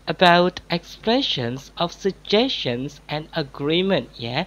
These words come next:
Jadi seperti yang terlihat di layar ya, kita akan mempelajari terkait dengan ekspresi saran dan persetujuan, begitu ya. Okay everyone,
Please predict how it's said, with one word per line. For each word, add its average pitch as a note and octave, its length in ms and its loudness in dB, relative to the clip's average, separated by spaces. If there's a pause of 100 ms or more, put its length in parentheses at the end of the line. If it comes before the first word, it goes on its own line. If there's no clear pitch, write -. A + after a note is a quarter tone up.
(460)
Jadi D3 480 0
seperti E3+ 480 -4
yang G3+ 160 0
terlihat F#3 720 -4
di E3 160 0
layar D#3 480 0
ya, B2+ 480 -4 (320)
kita F#3+ 400 0
akan E3+ 400 -4
mempelajari C#3+ 800 -4
terkait C#3 560 -6
dengan C#3 160 -2 (160)
ekspresi G#3+ 720 0
saran D#3 560 -2 (400)
dan E3 480 4 (480)
persetujuan, E3+ 1400 2
begitu C3 400 -2
ya. A#2+ 560 0 (560)
Okay B3 480 2
everyone, G3+ 640 4